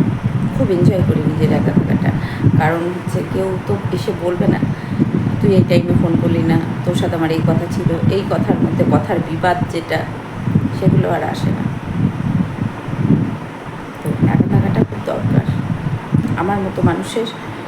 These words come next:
মানে একা থাকাটা খুব দরকার। আর আমি, আমার যে এই যে এটা, আমি খুব এনজয় করছি। বিশ্বাস করো, তোমরা জানো, তোমরা জানো, মানে তোমাদের কী করে যে বিশ্বাস করাবো সেটা তো আমি বুঝতে পারছি না।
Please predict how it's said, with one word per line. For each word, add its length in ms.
মানে 140
একা 240
থাকাটা 280
খুব 240
দরকার। 360
আর 140
আমি, 140
আমার 240
যে 100
এই 160
যে 160
এটা, 280
আমি 100
খুব 140
এনজয় 360
করছি। 260
বিশ্বাস 340
করো, 200
তোমরা 320
জানো, 240
তোমরা 200
জানো, 280
মানে 160
তোমাদের 240
কী 100
করে 160
যে 80
বিশ্বাস 400
করাবো 220
সেটা 200
তো 60
আমি 180
বুঝতে 220
পারছি 220
না। 100